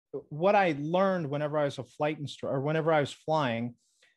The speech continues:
um, it's extremely expensive to pay for your flying. So one way to do that is you become a flight instructor. And I don't know why I remember it. It was this crappy little book about, you know, a quarter inch thick with nineteen sixty red government art on it.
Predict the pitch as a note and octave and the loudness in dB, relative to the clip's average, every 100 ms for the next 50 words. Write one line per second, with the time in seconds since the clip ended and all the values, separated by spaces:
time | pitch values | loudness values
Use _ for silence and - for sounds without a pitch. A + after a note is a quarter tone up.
0 | _ C#3 C#3 C#3 C3+ C3 - - E3+ D3 | _ -2 0 0 -4 -6 -10 -8 -6 -6
1 | - G#3 G#3 F3+ - E3+ E3 C#3+ A2+ A#2+ | -4 -2 0 0 0 -2 -2 -6 -8 -6
2 | D3+ D3 C#3 A#2+ - C3 A#2+ G2+ A2 A#2 | -4 -2 -4 -8 -6 -4 -4 -6 -10 -6
3 | D#3 C#3 - D3+ E3 E3+ D3+ B2 D#3 E3 | -2 -2 -2 -2 0 2 0 0 -2 0
4 | C#3+ C3 A#2+ C3 A#2 A#2 C#3 A#2 - F#3+ | 0 -2 -6 -10 -10 -6 -4 -4 -2 -2
5 | F3+ A2 - A2 G#2 A#2+ C3+ G3+ G3+ F#3+ | -2 -6 -8 -8 -8 -6 -2 0 0 0
6 | D#3 D#3 E3 D#3 C3 C#3 D3 A#2+ A2+ B2+ | 0 2 2 2 -2 -2 -2 -2 -4 -6
7 | A#2 B2 - - F#3 G3+ G3 E3 C#3+ A#2 | -8 -10 -8 0 0 0 0 0 0 0
8 | B2+ B2+ A#2 B2 A#2+ - - _ - D3+ | -2 -2 -4 -4 -4 -8 -18 _ -2 0
9 | B2 - F#3+ F#3 F3 E3 - - D#3 D3 | 0 0 0 2 2 0 -4 -4 -2 -2
10 | - C3 C#3+ D3+ D#3+ - D#3+ - - D#3+ | -4 -10 -4 -4 -4 -6 -6 -6 -6 -6
11 | - D3+ C#3+ - _ G#2+ C3 D#3+ E3 F3+ | -6 -6 -6 -10 _ -4 2 2 2 -4
12 | - _ - E3 - D3+ D#3+ D#3 C#3 - | -8 _ -18 -10 0 0 2 0 -2 -2
13 | D3 D3+ C#3 C3+ B2+ A#2+ B2 | 0 0 0 -6 -4 -4 -6